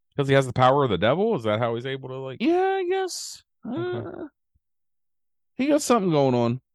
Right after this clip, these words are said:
Speaker 1: <laughs>
Speaker 2: Um, yeah, it's pretty, um, it's pretty funny.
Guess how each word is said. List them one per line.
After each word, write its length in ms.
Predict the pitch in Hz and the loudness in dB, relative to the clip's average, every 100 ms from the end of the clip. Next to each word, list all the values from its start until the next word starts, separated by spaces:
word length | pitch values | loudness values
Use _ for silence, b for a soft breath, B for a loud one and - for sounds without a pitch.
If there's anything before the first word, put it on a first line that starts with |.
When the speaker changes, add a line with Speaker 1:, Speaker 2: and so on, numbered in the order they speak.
| - | 2
Speaker 1:
<laughs> 380 | 160 175 135 123 | 6 6 2 -4
Speaker 2:
Um, 380 | 147 143 131 123 - _ _ _ _ _ _ _ _ _ _ _ _ _ _ _ _ _ | 0 2 2 0 -6 _ _ _ _ _ _ _ _ _ _ _ _ _ _ _ _ _
yeah, 140 | 143 147 | 4 4
it's 100 | - | 4
pretty, 280 | 185 170 | 2 6
um, 380 | 135 117 104 98 - _ _ _ _ _ | 6 6 2 -4 -12 _ _ _ _ _
it's 120 | 147 147 | -10 -4
pretty 200 | 147 110 | -4 -4
funny. 280 | 90 87 | -6 -10